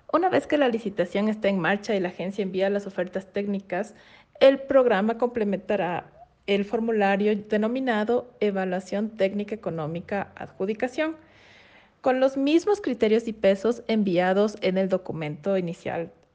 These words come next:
llamado anexo, y procederá también con la calificación a cada uno de los oferentes. Eh, únicamente pasarán a la siguiente etapa, que es la evaluación económica, los oferentes con calificación técnica que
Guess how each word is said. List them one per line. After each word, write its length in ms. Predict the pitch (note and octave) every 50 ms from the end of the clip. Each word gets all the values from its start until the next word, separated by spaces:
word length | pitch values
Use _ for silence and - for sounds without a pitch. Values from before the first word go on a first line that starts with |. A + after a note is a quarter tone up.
| _ _ _ -
llamado 400 | F#3 E3 - - - - F3 F#3
anexo, 460 | F#3+ A3+ C#4 D4 C#4+ - - - - - _ _ _ _ _ _ _ _ _ _ _ _ _ _ - - -
y 120 | C#4+ D4
procederá 600 | D4+ - F#4 F#4 F4+ D#4+ C4 A3+ F#3 F3 F#3+ G3+
también 300 | - A#3 G3+ E3+ E3 F3+
con 140 | - G#3 G3+
la 100 | F#3+ F#3+
calificación 720 | - D3 E3+ - - D3+ - - D3+ - - D#3+ E3+ F3+
a 80 | F3 E3+
cada 240 | - D#3+ D#3+ D#3
uno 240 | D3+ B2 C#3 C#3+ C3+
de 80 | C#3+ D3
los 160 | E3 F#3+ -
oferentes. 680 | A3 G#3+ - C4 C#4+ C#4+ D4 C#4+ C#4+ - - - _ _ _ _ _ _ - - - - - - - - _ _ _ _ _ -
Eh, 420 | - A3 G3+ G3+ G3+ G3+ G3+ F#3+ - -
únicamente 560 | C#4 E4 G4+ G4+ - F#4 B3+ A#3 A#3+ B3+ B3+
pasarán 640 | - A3+ A3 - G#3+ G3 F#3+ F3 E3+ F#3 F#3+ - - - _ _ - _ _ -
a 100 | - G3+
la 100 | G3 G3+
siguiente 460 | G3 - G3 F#3 F#3+ F#3+ G3 G#3+ B3
etapa, 500 | C4 C4 - G3 E3 E3+ - - G#3 G#3+
que 260 | G#3 - F3+ E3+ E3+ F3
es 140 | F3 F3+
la 80 | F#3+ F#3+
evaluación 480 | F3 E3+ E3 D#3 E3 F#3 - - F#3 F#3+
económica, 800 | G#3+ G#3+ - D4 C#4 A#3+ G3+ G3 G3 G3 - - A3+ - - -
los 200 | A3 B3 B3 C4+
oferentes 540 | C4 C4 C#4 B3+ B3 B3+ C4+ C4+ E4 E4
con 200 | - - D#4 C#4
calificación 720 | C#4 B3+ G#3 F#3+ G3+ G3 G3+ F#3+ - F3 F#3+ - G3+ G3+ G3+
técnica 580 | G3+ G3+ G3 G3 G#3 G#3 G#3+ G#3+ - A#3+ A#3
que 160 | - G3 -